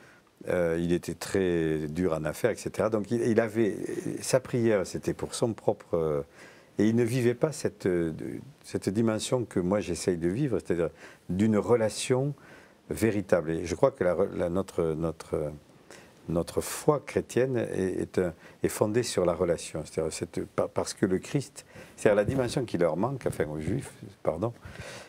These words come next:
c'est, c'est l'incarnation de, de Dieu, c'est-à-dire que le Dieu se fait homme chez, pour le chrétien et,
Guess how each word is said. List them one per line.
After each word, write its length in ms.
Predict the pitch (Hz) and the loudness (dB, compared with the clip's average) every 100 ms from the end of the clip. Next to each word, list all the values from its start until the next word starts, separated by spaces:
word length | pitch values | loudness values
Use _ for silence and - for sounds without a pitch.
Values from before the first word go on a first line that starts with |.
| - | -8
c'est, 380 | - 127 120 107 | 0 0 0 -6
c'est 220 | - 113 | 0 2
l'incarnation 600 | 95 90 98 90 87 - | 2 2 2 0 -2 -2
de, 200 | 107 85 | 0 -2
de 300 | 73 76 85 | -4 -4 -4
Dieu, 240 | 82 92 78 | -2 -2 -2
c'est-à-dire 380 | - 80 80 78 | -4 -4 -4 -4
que 140 | - | -4
le 100 | 85 | -2
Dieu 200 | 90 113 | 0 0
se 140 | - | 0
fait 300 | 87 107 - 123 | -2 -4 0 0
homme 260 | 139 131 104 | 0 -4 -6
chez, 340 | - 85 80 - - - - _ | -6 -4 -6 -10 -20 -20 -20 _
pour 140 | - 90 | 0 2
le 80 | 90 | 2
chrétien 460 | - - - 151 - - - | 0 -2 2 0 -2 -14 -10
et, 140 | - | -4